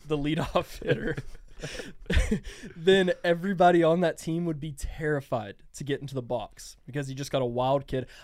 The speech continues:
I threw in high school, you know, like, mid to upper eighties, nothing amazing, but I think I, I probably throw lower eighties now. There's no way I even throw mid eighties, but that's faster than all those kids throw.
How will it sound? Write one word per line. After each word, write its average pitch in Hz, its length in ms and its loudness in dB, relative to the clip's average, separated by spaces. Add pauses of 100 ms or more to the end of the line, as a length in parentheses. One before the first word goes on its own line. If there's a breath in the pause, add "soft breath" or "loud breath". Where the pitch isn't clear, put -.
I 190 100 2
threw 226 340 -2
in 165 60 0
high 147 200 -2
school, 135 300 -6
you 117 60 -8
know, 123 100 -4
like, 113 260 -10 (400)
mid 131 320 -4
to 143 120 -2
upper 135 220 -2
eighties, 135 320 0
nothing 156 280 0
amazing, 120 580 -6 (400 soft breath)
but 151 340 6
I 120 100 -10
think 180 280 -2
I, 147 120 4 (440)
I 151 80 4
probably 139 520 2
throw 120 220 -12
lower 107 320 -12
eighties 113 300 -10
now. 117 340 -10
There's 120 200 -12
no 123 120 -8
way 107 180 -12
I 107 120 -12 (180)
even 117 220 -12
throw 117 200 -12
mid 110 180 -12
eighties, 127 300 -6
but 135 240 -4 (220 soft breath)
that's 123 180 -6
faster 139 360 -6
than 135 100 -2
all 127 120 2
those 131 200 -2
kids - 280 -16
throw. 107 300 -12